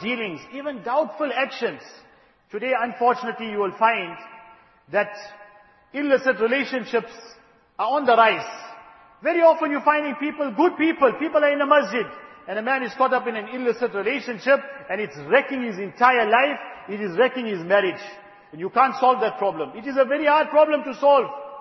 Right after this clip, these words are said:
But again, it starts off with the gray areas. First, you're gonna start off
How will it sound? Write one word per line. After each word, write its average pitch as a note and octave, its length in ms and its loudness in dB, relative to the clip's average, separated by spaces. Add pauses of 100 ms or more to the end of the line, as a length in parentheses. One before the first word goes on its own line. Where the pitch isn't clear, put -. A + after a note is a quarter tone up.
(600)
But C#4 160 2 (300)
again, A3 480 -4 (280)
it D#3+ 120 -18
starts C#4+ 340 -2
off A#3+ 140 -2
with G3+ 120 -4
the F#3+ 80 -4
gray F3+ 380 -2
areas. C#3+ 480 -6
First, - 240 -4
you're G#3 100 -6
gonna F#3+ 280 -6
start F#3+ 260 2
off F3 280 2